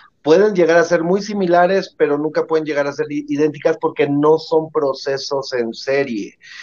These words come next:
ni son procesos así. Antes sí, antes sí lo hacía, antes sí. Hoy por hoy ya no, pero la gente también está pidiendo eso, la gente está pidiendo, eh, eh, su propia, que sea auténtico, que sea único,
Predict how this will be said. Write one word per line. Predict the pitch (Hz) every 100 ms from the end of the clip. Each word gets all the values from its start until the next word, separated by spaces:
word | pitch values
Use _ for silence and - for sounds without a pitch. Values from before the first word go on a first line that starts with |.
| - -
ni | 131
son | 131 139 139 -
procesos | 147 135 131 131 123 - 127 117 113 - -
así. | 113 -
Antes | 170 175 208 208
sí, | 156 135 135 -
antes | 127 123 160 -
sí |
lo | 110 113
hacía, | - 147 143 - _ _ _ _
antes | - 104 107 - 117
sí. | - 185 - _ _ -
Hoy | 135
por | 143 135 135
hoy | 143 135
ya | 131 147
no, | 147 139 - -
pero | 196
la | 208
gente | 214 262 320
también | 285 233
está | 233 240
pidiendo | 226 202 196 185
eso, | 185 123 135
la | 143
gente | 180 226
está | 240 233
pidiendo, | 226 190 190 185 190 190 - - -
eh, | - 185 180 165 - -
eh, | 151 170
su | 160 - 165
propia, | 175 175 185 180 160 143 127 113
que | 113
sea | 139 165
auténtico, | 151 165 160 160 160 160 156
que | 147
sea | - 139
único, | 143 143 139 131 131 131